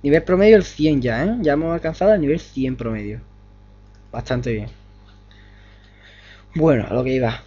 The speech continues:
Cuatro trofeos también tienen estos. Vamos a ver los trofeos más o menos. Veinte de energía, veinte de coraje para duelos, cinco unidades de entrenamiento y cinco unidades de entrenamiento. Bueno, nivel promedio ochenta, fíjate. Veinte niveles menos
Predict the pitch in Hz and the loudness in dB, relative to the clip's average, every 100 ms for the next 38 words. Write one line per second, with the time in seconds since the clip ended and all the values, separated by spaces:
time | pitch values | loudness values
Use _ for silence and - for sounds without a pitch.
0 | - 135 151 143 139 - 156 143 135 127 | -2 2 2 0 -6 -2 0 0 -2 -2
1 | 135 143 180 226 226 - - - 123 127 | -2 -2 0 0 0 -2 -14 -8 -2 0
2 | 120 117 131 139 131 127 123 175 214 - | -2 -6 -6 -4 -4 -4 -4 -4 -6 -8
3 | - - 135 135 131 127 127 123 - 175 | -20 -12 -6 -4 -4 -4 -4 -6 -4 2
4 | 196 202 208 214 202 - _ _ 139 135 | 4 6 4 0 -6 -16 _ _ -4 -2
5 | 127 131 135 131 135 123 120 127 160 165 | -2 -4 -2 -4 -4 -4 -2 0 2 2
6 | 160 175 185 - 139 127 123 123 123 123 | 2 2 0 -4 -6 -4 -2 -2 -2 -2
7 | 123 123 120 156 170 - 127 131 120 117 | -4 -6 -6 -8 -10 -12 -10 -6 -6 -6
8 | 117 104 87 - - - _ _ _ - | -8 -12 -12 -16 -20 -20 _ _ _ -20
9 | - _ - 143 131 127 135 147 156 160 | -20 _ 0 2 4 2 0 0 0 0
10 | - 139 123 131 123 117 113 151 170 180 | 0 -2 -2 -4 -4 -4 -2 -2 0 0
11 | 165 165 165 147 160 196 226 - - | 0 0 -2 0 2 0 -2 -10 -20